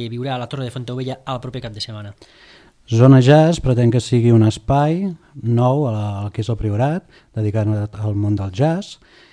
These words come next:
Speaker 2: I és un espai, doncs, que contempla durant tres dies que podem presenciar, doncs, i escoltar gent, doncs, de l'àmbit de, del jazz. I no, mm, hi ha, eh, primeres figures de, del món del jazz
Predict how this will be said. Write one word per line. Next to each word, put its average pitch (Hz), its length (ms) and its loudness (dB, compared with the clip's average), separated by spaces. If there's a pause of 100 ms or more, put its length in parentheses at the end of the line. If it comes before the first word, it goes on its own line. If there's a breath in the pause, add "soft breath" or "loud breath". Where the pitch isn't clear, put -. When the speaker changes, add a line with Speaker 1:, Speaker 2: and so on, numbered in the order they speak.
(260 soft breath)
Speaker 2:
I 123 60 -4
és 117 80 -4
un 131 80 2
espai, 135 320 0
doncs, 139 180 0
que 135 80 -2
contempla 127 600 0
durant 113 480 0
tres 123 260 -2
dies 147 380 0
que 127 100 -4
podem 120 640 0
presenciar, 117 680 -2
doncs, 107 420 -2
i 113 60 -6
escoltar 117 640 -6 (400 soft breath)
gent, 123 560 2
doncs, 107 400 0
de 104 80 -6
l'àmbit 110 320 -4
de, 113 140 -2 (260)
del 107 160 -6
jazz. 117 320 -4 (400 loud breath)
I 120 100 -2
no, 127 220 2
mm, 123 560 4 (640)
hi 120 160 -2
ha, 123 80 -2
eh, 113 580 -6
primeres 131 380 0
figures 135 400 0
de, 120 100 -2 (300)
del 104 100 -4
món 113 140 0
del 113 160 -2
jazz 131 320 -4